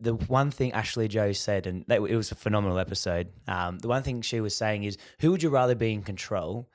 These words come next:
You know, someone who has a life expectancy of, you know, eighty-five to ninety years, or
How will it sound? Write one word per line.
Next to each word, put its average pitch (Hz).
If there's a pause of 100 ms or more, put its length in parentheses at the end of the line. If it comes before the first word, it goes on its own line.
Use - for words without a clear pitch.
(220)
You 104
know, 101
someone 131
who 113
has 107
a 107
life 110
expectancy -
of, 92
you 101
know, -
eighty-five 104
to 98
ninety 95
years, 92 (480)
or 110